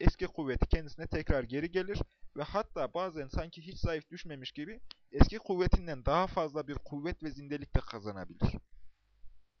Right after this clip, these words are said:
İşte ilk önce insanda bulunan kuvvet, e, insanın, e, iyilikleri, hayırlı amelleri konumundadır. Bu kuvveti eden ve zayıflatan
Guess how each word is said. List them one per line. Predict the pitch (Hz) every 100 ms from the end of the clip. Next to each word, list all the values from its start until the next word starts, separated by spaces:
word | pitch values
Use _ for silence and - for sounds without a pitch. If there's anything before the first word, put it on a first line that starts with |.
| _ - - -
İşte | - - 151 -
ilk | 180 -
önce | 156 127 175 - - _ - - _ _ _ -
insanda | 135 143 147 139 131 120
bulunan | 147 120 143 - - -
kuvvet, | 139 117 117 - - - _ -
e, | 107 107 104 -
insanın, | 143 127 123 143 160 - - -
e, | 117 107 104
iyilikleri, | - 131 135 - 135 117 98 - _ - -
hayırlı | - 127 135 131 131
amelleri | 127 123 120 127 -
konumundadır. | - 120 104 98 98 - - _ - - _ _
Bu | 392
kuvveti | 539 180 165 - - - - _ _ _ - - - _ _ - - _ _ _ -
eden | 123 156 196 185 - -
ve | 131 127
zayıflatan | 123 139 143 139 - 135